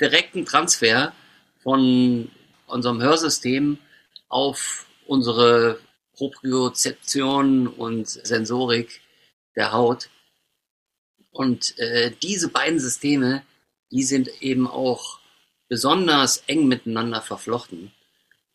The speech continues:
Und, äh, ja, damit sind wir da so ein bisschen, äh, dem weiter auf die Spur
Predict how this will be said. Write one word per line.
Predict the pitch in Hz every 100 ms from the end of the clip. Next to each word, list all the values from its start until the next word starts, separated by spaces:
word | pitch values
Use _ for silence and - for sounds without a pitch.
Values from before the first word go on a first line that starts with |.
| _
Und, | 92 98 95 87 - - -
äh, | 92 95 92
ja, | 117 139 127
damit | - 120 127 120
sind | 120
wir | 113
da | 110 107
so | 110
ein | 107
bisschen, | 110 - 110 104 98 - _ _ _ -
äh, | 101 107 107
dem | 113 113
weiter | - 135 123
auf | - -
die | 113
Spur | - - 143 143 127 117 113